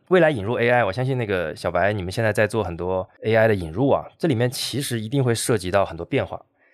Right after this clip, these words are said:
那这种变化呢，一旦脱离了底层逻辑，就会造成很，很多灾难性的结果。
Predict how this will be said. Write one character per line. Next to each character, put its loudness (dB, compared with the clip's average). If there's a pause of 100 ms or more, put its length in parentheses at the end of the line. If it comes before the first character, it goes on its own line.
(320)
那 0
这 0
种 4
变 6
化 4
呢， 2
一 -10
旦 6 (120)
脱 2
离 2
了 4
底 -8
层 -6
逻 -4
辑， -14 (180)
就 -8
会 -2
造 2
成 -8
很， -12
很 -20
多 -4
灾 2
难 2
性 -8
的 -6
结 -14
果。 -18